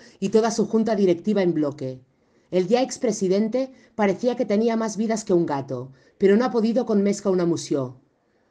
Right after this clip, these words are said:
Honor a ellos, que le han demostrado a todo el mundo que sí, el club sigue siendo de sus socios. A pesar de las excusas que ponen,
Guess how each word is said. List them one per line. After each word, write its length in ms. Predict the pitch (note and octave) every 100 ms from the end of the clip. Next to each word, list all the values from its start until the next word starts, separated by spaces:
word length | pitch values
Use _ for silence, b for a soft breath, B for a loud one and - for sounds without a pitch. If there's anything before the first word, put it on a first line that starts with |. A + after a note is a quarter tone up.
| _ _ -
Honor 280 | G3+ A#3+
a 120 | B3+ A3+
ellos, 340 | G3+ E3+ D3
que 100 | G3+
le 60 | G3+
han 100 | A#3+
demostrado 480 | A#3+ G#3+ G#3 F#3
a 80 | F3+
todo 160 | A3 B3+
el 80 | A3+
mundo 300 | B3+ B3+ B3+
que 120 | F3
sí, 360 | - F3+ C#3 B B B
el 180 | F#3 F3+
club 220 | A#3+ C4+
sigue 240 | - G#3+
siendo 320 | G3+ A3 A#3 A3
de 80 |
sus 220 | G3 F3 -
socios. 680 | E3+ - D3+ C3+ C3+ - _ _ _ _ _ -
A 100 | E3
pesar 260 | F3 A#3
de 80 | C#4+
las 160 | C#4 A3
excusas 440 | G#3+ G#3+ G3 F3
que 100 | E3+
ponen, 400 | F3+ G3+ A#3